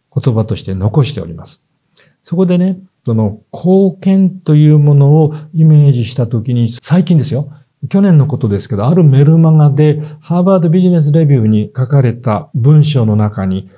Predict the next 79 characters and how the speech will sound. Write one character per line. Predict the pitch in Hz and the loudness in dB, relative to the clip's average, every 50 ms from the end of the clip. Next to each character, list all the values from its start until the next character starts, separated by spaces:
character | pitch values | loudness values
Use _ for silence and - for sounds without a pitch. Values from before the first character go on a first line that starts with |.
| _ _ | _ _
非 | _ - 160 156 | _ -4 -2 -2
常 | 170 196 202 196 196 196 196 | 0 0 -2 -2 -2 -2 0
に | 196 196 180 - - - - _ _ | 0 0 -2 -4 -8 -14 -20 _ _
ユ | 139 139 147 | 0 0 2
ニ | 175 196 202 185 | 2 2 2 0
ー | - | 0
ク | 135 | -2
な | 113 95 | -2 -2
も | 92 92 | -4 -4
の | 87 | -6
が | 80 78 | -8 -12
あ | |
り | 78 85 | -16 -18
ま | - _ | -20 _
す。 | _ _ _ _ _ _ _ _ _ _ _ - | _ _ _ _ _ _ _ _ _ _ _ -10
誰 | 113 101 107 123 160 185 190 - | -6 -4 -2 0 0 0 0 0
か | - 156 135 | 0 0 0
の | 117 | 2
役 | 107 107 117 120 - 202 | 0 0 -2 -2 0 0
に | 196 180 | 0 2
立 | 151 - 135 | 2 0 -2
っ | 131 - - | -4 -4 -6
て | 110 | -8
る | 90 95 | -10 -8
と | - - 101 | -10 -10 -10
い | 95 | -8
う | 90 101 | -8 -6
思 | 101 101 95 87 | -6 -4 -6 -6
い。 | 78 - - _ _ _ _ _ _ | -8 -14 -20 _ _ _ _ _ _
こ | _ - 143 | _ -4 -2
れ | 123 | 0
は | 117 101 | 0 0
モ | 98 101 117 | 0 0 0
チ | 123 - 185 | 0 -2 -2
ベ | 165 156 180 175 175 165 | 0 2 2 2 2 2
ー | |
シ | 156 156 147 | 0 0 0
ョ | 139 131 | 0 0
ン | 127 120 120 123 | -2 -4 -4 -4
と | - 151 139 139 143 - - _ _ | -2 0 0 0 -2 -6 -14 _ _
大 | 175 185 220 208 | -4 -2 -2 -2
き | 151 - | -2 -6
く | 117 113 | -12 -12
関 | - - 135 147 151 | -6 -2 2 2 4
連 | 143 151 143 131 | 4 4 2 0
し | - | 0
て | - - | -2 -4
い | 143 | -4
る | - - | -4 -4
と | - - - _ _ _ _ _ _ - | -10 -16 -18 _ _ _ _ _ _ -6
い | 110 | -6
う | 104 | -6
話 | 90 82 104 101 98 - - | -4 -4 -6 -6 -8 -8 -10
で | 95 | -14
ご | 82 | -16
ざ | - - | -14 -16
い | 92 | -18
ま | 92 - | -20 -20
す。 | _ _ _ _ _ _ _ _ _ _ _ _ _ | _ _ _ _ _ _ _ _ _ _ _ _ _
ア | - 135 | -2 0
メ | 139 160 170 160 | 2 2 2 2
リ | 165 156 | 0 0
カ | 165 156 | 2 0
の | 139 147 | 0 0
プ | - - | 0 -2
ロ | 190 208 | -2 0
フ | 202 | 0
ェ | 214 | -2
ッ | 208 | -2
シ | - - 151 | 0 0 0
ョ | |
ナ | 131 | 0
ル | 117 113 | 0 -2
を | 110 | -4
対 | - 131 120 117 | -2 -2 -2 -2
象 | 120 131 120 113 | -2 -2 -2 -2
に | 110 107 | -2 -2
し | 104 - - | -4 -4 -4
た、 | - 139 127 - - - | -2 -2 -2 -4 -8 -18